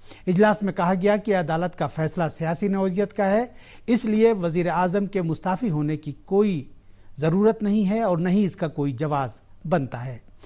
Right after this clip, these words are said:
जबकि उनके मुखालफिन का कहना है कि वो सज़ा याफ्ता हैं, इसलिए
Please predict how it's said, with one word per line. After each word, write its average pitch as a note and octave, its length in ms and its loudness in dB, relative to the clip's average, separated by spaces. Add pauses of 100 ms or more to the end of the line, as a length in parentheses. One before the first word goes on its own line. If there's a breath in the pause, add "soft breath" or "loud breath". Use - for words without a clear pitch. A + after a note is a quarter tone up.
(280 loud breath)
जबकि A3 360 2
उनके F#3 300 0
मुखालफिन F3 520 2
का G#3+ 120 2
कहना D3 300 -2
है F3 220 0
कि G3+ 180 -4
वो F#3 400 -2
सज़ा D3 320 -4
याफ्ता C3 400 0
हैं, F#3+ 240 -2 (360 loud breath)
इसलिए F#3+ 460 2